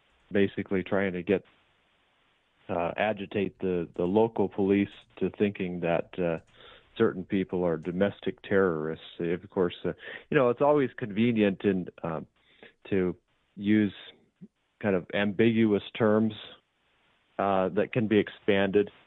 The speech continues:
legally, uh, to, um, just terrorize certain groups that, uh, you know, initially people thought, "Oh, well, they'll,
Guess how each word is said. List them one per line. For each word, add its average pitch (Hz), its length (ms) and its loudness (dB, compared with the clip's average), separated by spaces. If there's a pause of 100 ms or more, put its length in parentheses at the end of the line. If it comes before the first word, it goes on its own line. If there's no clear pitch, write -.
(180)
legally, 104 600 4 (600)
uh, 98 240 0 (140)
to, 95 260 0 (960)
um, 85 320 -4 (840)
just 98 200 -4 (2250)
terrorize 101 680 0
certain 104 280 -4
groups 95 320 0
that, 95 280 2
uh, 92 320 0
you 92 140 -4
know, 85 200 -6 (580)
initially 92 460 -2
people 87 320 -8
thought, 87 220 -2
"Oh, 85 240 0
well, 85 180 -2
they'll, 85 140 -2